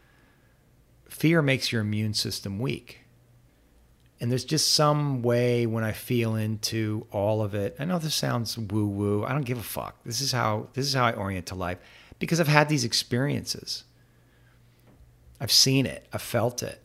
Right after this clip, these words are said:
I've lived it. I know the truth of it. And I can feel the energy. I feel the energy of the vaccine. It's just like, I don't want it. And if I got it, I would handle it. My system would handle it. I'd clear it. Whatever that energy is,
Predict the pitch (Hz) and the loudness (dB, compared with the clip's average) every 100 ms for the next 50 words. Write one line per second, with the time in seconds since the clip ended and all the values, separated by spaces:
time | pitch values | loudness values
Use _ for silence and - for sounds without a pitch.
0 | - 104 98 98 120 104 - - - _ | -8 -8 -4 2 4 2 -4 -10 -12 _
1 | _ _ _ _ _ 110 123 143 123 - | _ _ _ _ _ 0 2 2 2 2
2 | 131 135 - - - - _ _ _ _ | 2 0 -4 -10 -14 -20 _ _ _ _
3 | _ _ _ _ _ _ - 110 110 117 | _ _ _ _ _ _ -4 -4 -2 -4
4 | - 156 156 127 120 156 123 - 69 60 | 2 4 4 4 4 2 0 -2 -4 -10
5 | - _ _ _ _ _ _ _ 123 - | -18 _ _ _ _ _ _ _ -2 2
6 | 196 156 156 170 98 92 76 87 73 - | 4 6 6 4 0 -6 -6 -6 -6 -6
7 | - 78 67 - 110 - 107 127 - 110 | -6 -6 -10 -12 -8 -6 -4 -4 -4 -2
8 | 127 113 131 - - - _ _ _ _ | 0 2 0 -2 -8 -20 _ _ _ _
9 | _ - 143 165 120 113 151 127 101 120 | _ -4 2 2 4 4 4 4 0 -2
10 | 92 87 120 98 62 - 107 - 151 - | 0 -2 -2 -4 -8 -8 -4 0 0 0
11 | 127 82 78 113 87 62 - 104 - - | -4 -4 -4 -6 -6 -10 -10 -10 -6 2
12 | 143 - - - _ _ _ _ _ _ | 2 2 -4 -12 _ _ _ _ _ _
13 | _ 131 185 196 - 110 123 123 95 69 | _ 2 4 4 2 0 0 0 -2 -6
14 | 50 - - - | -8 -12 -16 -16